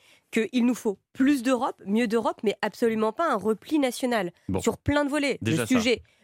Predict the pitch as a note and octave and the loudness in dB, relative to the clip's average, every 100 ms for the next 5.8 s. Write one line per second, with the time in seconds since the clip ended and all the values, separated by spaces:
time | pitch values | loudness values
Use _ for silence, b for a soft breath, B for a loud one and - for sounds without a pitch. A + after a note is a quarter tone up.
0 | - C4+ A3+ F#3 - C#4+ C#4 F#3 - B3+ | -2 -2 0 -2 -2 -2 -2 -2 0 0
1 | A#3 B3 G#3 D#3+ F3+ F#3 F3 G3 G4 F4+ | 2 2 0 -2 0 0 0 -2 -2 -2
2 | A#3 - F4 F4+ - b - A3 C4+ - | -4 -2 -2 0 -4 b 0 2 2 0
3 | C4+ A3 G3 F#3 B3 - G4+ - - D4 | -4 -4 -6 -4 -4 -2 -4 -4 -2 0
4 | C4+ - D#4 B3+ A#3+ B3 A#3 A3+ G#3 B3+ | 0 0 0 2 2 2 2 0 0 2
5 | C#4+ D4 C#4 E4+ D#4 C#4+ D#4 B3+ | 2 0 -2 -2 -2 0 0 0